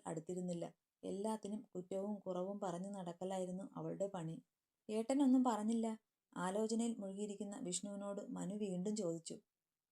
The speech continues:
"നൽകാൻ പറ്റും നല്ലൊരു ജീവിതം, പേടിക്കാതെയുള്ള ദിനങ്ങൾ, എല്ലാം അവൾക്ക് നൽകാൻ എന്നെക്കൊണ്ട് കഴിയും." പ്രണയിക്കാനും നിറഞ്ഞ പുഞ്ചിരിയോടെ വിഷ്ണു പറഞ്ഞു തീർത്തു.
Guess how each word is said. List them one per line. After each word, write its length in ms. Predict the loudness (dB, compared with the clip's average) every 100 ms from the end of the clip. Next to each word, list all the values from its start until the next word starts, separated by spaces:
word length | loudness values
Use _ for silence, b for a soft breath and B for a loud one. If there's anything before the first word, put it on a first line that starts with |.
| _
"നൽകാൻ 380 | -2 0 2 2 2
പറ്റും 280 | 0 -4 -10 -8
നല്ലൊരു 360 | -4 0 0 0
ജീവിതം, 380 | 0 0 0 -4 _ _ _ -6
പേടിക്കാതെയുള്ള 680 | -2 -2 2 2 2 0 0
ദിനങ്ങൾ, 400 | 0 0 -2 -6 -12 _ _ -2
എല്ലാം 320 | 0 2 0 0
അവൾക്ക് 300 | -2 0 0
നൽകാൻ 340 | 0 0 -2 -4
എന്നെക്കൊണ്ട് 460 | -4 -4 -2 -4 -2
കഴിയും." 360 | -2 -2 -2 -6 _ _ _ _ -4
പ്രണയിക്കാനും 640 | 0 2 2 2 -2 -2 -8 _ -6
നിറഞ്ഞ 320 | -2 4 4
പുഞ്ചിരിയോടെ 560 | 4 0 0 0 0 0
വിഷ്ണു 320 | -2 -4 -4 -2
പറഞ്ഞു 300 | -2 -2 -2
തീർത്തു. 380 | -2 -2 -6